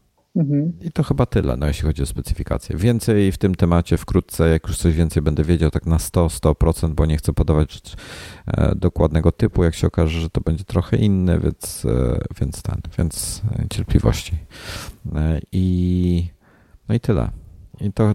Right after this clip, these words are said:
Speaker 2: to, to chyba koniec tematu. Mm, także, także, y, czekam. E, czekam na części w tej chwili. Więc, y, no, tyle.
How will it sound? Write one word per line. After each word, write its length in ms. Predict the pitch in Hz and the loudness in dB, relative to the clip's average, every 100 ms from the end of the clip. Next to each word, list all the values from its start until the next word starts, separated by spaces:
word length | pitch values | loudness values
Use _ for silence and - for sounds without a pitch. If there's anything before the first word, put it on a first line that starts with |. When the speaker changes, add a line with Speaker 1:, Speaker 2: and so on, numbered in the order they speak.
| - | 2
Speaker 2:
to, 160 | 110 | 0
to 140 | - 107 | 2 2
chyba 220 | 104 98 | 2 2
koniec 280 | - 92 - | 2 2 2
tematu. 380 | 85 78 - 58 _ _ | 2 2 0 -6 _ _
Mm, 460 | 90 87 87 85 85 - | -2 0 0 0 -2 -2
także, 640 | 85 90 92 85 82 82 - _ _ _ _ - | -2 0 2 4 4 0 -2 _ _ _ _ -6
także, 720 | 82 78 90 85 82 78 76 - | -6 -4 -2 2 2 2 0 -4
y, 520 | 85 80 80 78 - - _ | -2 0 0 0 -4 -6 _
czekam. 380 | - - 65 50 - - - _ _ _ _ _ _ _ _ _ _ _ _ - _ _ _ _ - | -4 -2 -2 -6 -16 -20 -20 _ _ _ _ _ _ _ _ _ _ _ _ -20 _ _ _ _ -6
E, 300 | 90 92 95 - | 0 2 2 2
czekam 260 | 113 107 | 0 2
na 100 | 98 | 2
części 380 | - 85 - - | 2 0 0 -6
w 40 | |
tej 160 | - 71 | -2 -2
chwili. 320 | - 95 - - - - - - - _ - | -2 -2 -4 -8 -16 -20 -20 -20 -20 _ 0
Więc, 580 | 87 85 - - - - | 0 0 -4 -10 -6 -2
y, 380 | 71 67 57 - 143 | 0 0 0 -2 -2
no, 260 | 147 113 - - - - | 2 2 0 -12 -20 0
tyle. 240 | 95 65 | 2 2